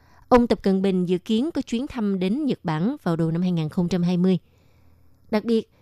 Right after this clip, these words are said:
người đứng đầu chính phủ Nhật Bản Shinzo Abe đã nỗ lực xây dựng mối quan hệ cá nhân thân thiết với Tổng thống Donald Trump – với hy vọng bảo vệ quan hệ đồng minh then chốt của Nhật Bản, bất chấp chủ trương nước Mỹ trước tiên của Washington.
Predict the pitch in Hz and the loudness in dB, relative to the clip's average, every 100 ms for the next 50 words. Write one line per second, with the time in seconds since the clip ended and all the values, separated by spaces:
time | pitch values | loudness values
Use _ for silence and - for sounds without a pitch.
0 | - - 233 262 339 214 202 240 302 226 | -6 2 4 4 2 2 2 0 -4 0
1 | 233 214 196 180 202 277 233 208 196 190 | 0 -2 -2 -2 -2 -2 -2 2 0 0
2 | 196 185 - - - 208 233 240 262 233 | 0 -2 -6 -20 -4 0 2 2 0 -2
3 | - 233 202 180 220 285 220 190 170 - | -4 -6 -4 -2 -2 0 0 0 -2 -2
4 | 247 320 254 233 214 220 196 247 330 - | -4 0 0 -2 -2 -2 -2 -2 -4 -2
5 | 254 180 190 214 233 185 180 196 190 - | -2 -2 -2 -4 -2 -2 0 0 -2 -4
6 | _ _ - - 208 277 269 196 165 175 | _ _ -20 -2 4 4 4 0 0 0
7 | - 175 240 226 175 - 240 220 185 180 | -2 0 2 2 0 0 0 0 0 0
8 | 180 233 226 226 202 190 294 - 220 208 | 0 0 -2 -2 -2 0 -4 0 0 2
9 | - 160 165 302 - - - 247 294 - | 0 -2 -2 -4 -10 -20 -4 -2 0 0
10 | - - 185 - 233 220 190 - 233 - | -2 0 -2 2 2 2 0 -2 -4 0
11 | 208 165 202 - 285 - 208 185 - 170 | 0 0 -2 -2 -2 4 4 4 0 -4
12 | 165 165 180 170 185 | -4 -4 -6 -2 -2